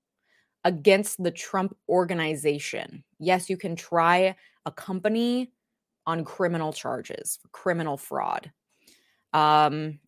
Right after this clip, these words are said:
I don't know how it's gonna come out. The jury has to deliberate. I'm fascinated to see what they say and see what the actual consequences will be. Obviously, you can't put a company in jail. That's not what's happening. The, the punishments could be, like,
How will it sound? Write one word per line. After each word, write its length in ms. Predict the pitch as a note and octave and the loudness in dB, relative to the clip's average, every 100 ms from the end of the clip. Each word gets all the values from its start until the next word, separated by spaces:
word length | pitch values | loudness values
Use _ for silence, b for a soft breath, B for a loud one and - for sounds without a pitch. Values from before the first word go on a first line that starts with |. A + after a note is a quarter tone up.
| - | 0
I 80 | D#3+ | 4
don't 100 | G3+ | 6
know 80 | |
how 140 | G3+ G3 | 6 4
it's 100 | - | 4
gonna 180 | G3+ F#3+ | -4 -2
come 200 | F#3+ F#3+ | 0 0
out. 160 | A3 | 0
The 60 | F3 | -2
jury 260 | F3 E3+ | 0 0
has 160 | F3+ E3+ | 0 -2
to 80 | D#3+ | -6
deliberate. 580 | D3 D3 E3 F#3+ G#3 E3+ | -4 -2 0 2 2 2
I'm 120 | D#3+ | -2
fascinated 680 | E3 D3+ E3 F3+ E3+ E3+ E3 | -2 -2 -2 -6 -4 -4 -4
to 200 | - D#3+ | -6 -8
see 240 | - E3+ | -6 -2
what 140 | E3 E3 | 0 0
they 120 | D#3 | -2
say 640 | D#3 - C#3+ D#3+ G3 A#3+ | -2 0 2 4 4 4
and 240 | - C#3 C#3+ | 2 -2 -4
see 240 | - D#3+ | -4 -2
what 160 | D#3 D3 | -2 0
the 80 | |
actual 260 | C#3+ D3 C#3+ | -2 -2 -6
consequences 680 | - B2 D3 F3 F#3 F#3 F#3+ | -10 -10 -8 -8 -8 -8 -4
will 140 | G#3 | -2
be. 360 | G3 A3 A3 A3+ B B | 0 0 0 0 B B
Obviously, 440 | - C3+ D3 - D#3 | -2 -2 -2 -4 -4
you 80 | D3+ | -4
can't 260 | E3+ - | -6 -6
put 120 | F3+ | -6
a 20 | D#3+ | -6
company 500 | - G3 G3 F#3+ E3+ | -4 -2 -2 -2 -4
in 160 | E3 | -6
jail. 580 | C#3 D3 C3 C3 E3 F#3 _ _ _ _ - | -4 -2 2 2 0 -2 _ _ _ _ 2
That's 300 | D#3+ D#3 - | 4 4 2
not 180 | C3+ | -2
what's 140 | A#2 - | -2 -4
happening. 580 | A#2+ A#2+ B2+ C3 B2+ B2 | -4 -4 -2 -2 -4 -8
The, 280 | D3 C3+ B2+ _ | -4 -2 -2 _
the 100 | C#3+ | -6
punishments 560 | C#3 D#3+ D#3 - D#3 - | -4 -4 -6 -6 -10 -8
could 220 | E3+ D#3+ | -8 -6
be, 200 | D3 D3 | -4 0
like, 360 | C#3 A#2+ B2 | 0 0 -2